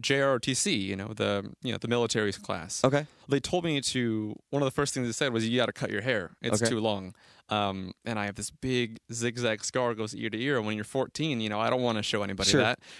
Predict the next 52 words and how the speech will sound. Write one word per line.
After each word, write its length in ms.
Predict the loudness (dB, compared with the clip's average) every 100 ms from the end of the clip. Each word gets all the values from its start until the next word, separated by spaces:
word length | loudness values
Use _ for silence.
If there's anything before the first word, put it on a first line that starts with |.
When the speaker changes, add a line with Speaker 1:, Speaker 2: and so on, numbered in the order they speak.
| -6
Speaker 1:
The 160 | 0 2
only 480 | 2 2 2 0 -4
class 380 | -4 0 0 0
available 680 | -2 2 2 0 -2 -4 -8 _ _ _ _
was 260 | 0 2 2
choir 420 | 0 2 4 2
one. 440 | 0 -4 -6 -12 -20
Speaker 2:
<laughs> 140 | _ 4
Oh, 160 | 4 2 -2
Speaker 1:
And 140 | 4 4
I'm 120 | 4
Speaker 2:
fuck. 60 | 4
Speaker 1:
like, 200 | 4 2 -6 _ _
"Oh 280 | -2 0 0
no, 480 | 0 2 2 4 2
it's 160 | 2 0
gonna 200 | 2 2
be 180 | 2 2
terrible. 760 | 0 2 2 2 2 2 2
I'm 100 | 2
gonna, 200 | 0 -2 -2
I'm 100 | -2
gonna 160 | -2 0
absolutely 560 | 2 2 0 -2 0 -2
hate 280 | 0 0 0
it. 180 | -2 -10 _ -4
I'm 80 | -2
gonna 100 | 0
sit 240 | 0 -2
in 60 | -2
the 80 |
back, 400 | 0 2 2 -2 -12 -20 _
not 160 | 6 6
gonna 140 | 6
sing 240 | 2 2 2
anything, 480 | 2 4 4 4
Speaker 2:
<laughs> 420 | 4 2 4 2 2
Speaker 1:
and 140 | 0
then 80 | 0
I'll 100 | -2
find 300 | 0 0 2
something 200 | 0 0
that 100 | 0
I 60 | 0
really 240 | 0 -2
enjoy 240 | -2 -2
doing 340 | -2 -2 -4 0
Speaker 2:
Okay. 200 | 2 4
Speaker 1:
after 180 | 4 0
this 140 | -6
semester." 520 | -6 -8 -12 -12 -12 -8
Well, 280 | -6 -6